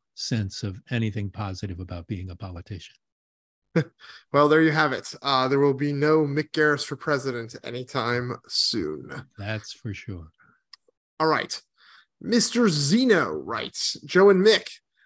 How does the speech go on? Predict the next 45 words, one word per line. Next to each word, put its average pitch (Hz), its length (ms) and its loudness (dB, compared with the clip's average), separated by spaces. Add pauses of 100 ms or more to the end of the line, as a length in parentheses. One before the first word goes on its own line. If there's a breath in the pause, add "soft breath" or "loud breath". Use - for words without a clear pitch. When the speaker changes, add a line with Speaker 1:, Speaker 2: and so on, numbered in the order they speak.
(200)
Speaker 2:
I 165 100 2
don't 208 200 8
know 202 120 6
whether 196 320 8
you've 170 260 4
touched - 320 -2
on 165 160 4
this 156 140 -4
before 170 560 2
or 127 220 2
at 120 180 -4
what 123 320 -4
depth, - 420 2 (400)
but 147 120 2
there 185 120 8
are 190 120 10
an 190 100 4
awful 220 300 6
lot 214 240 8
of 190 100 2
people 185 340 2
named 151 320 -2
Joe 170 200 4
Russo 160 540 0
on 127 180 -4
I 139 220 -2
M 139 120 -6
D 127 140 -10
B." 120 340 -2
<laughs> - 840 -18
Speaker 1:
Yes, 131 560 2
there 131 360 2
are. 127 520 2 (160)
Speaker 2:
Could 226 120 4
you 226 120 6
break 240 200 8
down 220 220 8
which 208 180 6
is 156 140 4
which, 202 420 4
and 170 140 -2
does 165 220 4 (120)
our 233 240 4
Joe 143 680 0
know 147 180 -4